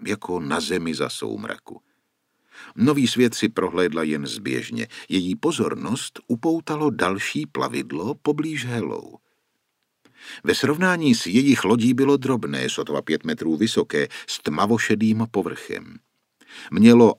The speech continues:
aerodynamický profil, ale poměrně malé kýlové plochy. Nevypadalo jako letoun, spíše to byl raketoplán. Vedle něj stál muž v bílém kabátu a tmavých kalhotách.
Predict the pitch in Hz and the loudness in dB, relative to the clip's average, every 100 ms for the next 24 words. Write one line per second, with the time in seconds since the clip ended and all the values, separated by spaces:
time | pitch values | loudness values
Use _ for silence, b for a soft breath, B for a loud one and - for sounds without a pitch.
0 | - 117 156 160 135 131 139 143 - 165 | 2 2 2 2 2 2 2 0 -6 -8
1 | 151 - - 62 67 135 - 82 76 - | -4 -4 -6 -8 -4 -4 -2 -2 -2 -2
2 | 98 104 117 117 117 85 80 101 117 123 | 4 6 6 6 4 2 0 0 0 -2
3 | 117 - 110 113 117 120 117 113 107 - | -6 0 4 4 2 0 -2 -2 -4 -4
4 | - 113 B B B B - 151 202 202 | -8 -10 B B B B -6 -2 -2 -2
5 | 123 76 62 58 55 64 67 69 - 64 | -4 -4 -4 -4 -4 -4 -4 -2 0 0
6 | 65 62 - 73 - - 71 87 90 117 | 0 -4 -4 -2 -2 -2 -2 0 0 -2
7 | 151 143 110 - - - - - _ _ | -4 -6 -8 -8 -10 -10 -14 -20 _ _
8 | _ _ B B B - 196 127 98 151 | _ _ B B B -2 4 6 6 4
9 | 185 - 147 127 85 90 156 165 - 78 | 2 0 2 2 2 4 4 2 -4 -6
10 | - 64 151 165 135 80 67 71 69 67 | 0 2 4 4 4 0 -2 -4 -4 -6
11 | - - 113 160 - 82 - - 202 135 | -6 -2 0 0 0 -6 -4 -2 -2 -4
12 | - - 127 113 98 - - 95 - | -8 -8 -4 -4 -4 -6 -8 -8 -10